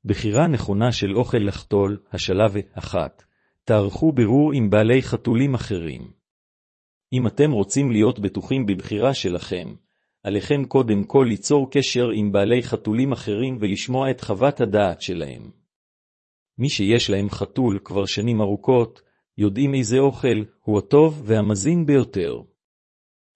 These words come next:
כך בעצם יחסך מכם זמן בחיפוש מותגי אוכל שנחשבים לטובים ביותר.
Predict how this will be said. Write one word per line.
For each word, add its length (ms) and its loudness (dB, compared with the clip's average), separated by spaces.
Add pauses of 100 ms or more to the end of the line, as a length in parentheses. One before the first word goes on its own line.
(120)
כך 220 0
בעצם 500 -2
יחסך 520 -4
מכם 300 -2
זמן 320 -2
בחיפוש 500 -4
מותגי 460 0
אוכל 340 0
שנחשבים 720 -2
לטובים 480 -2
ביותר. 500 0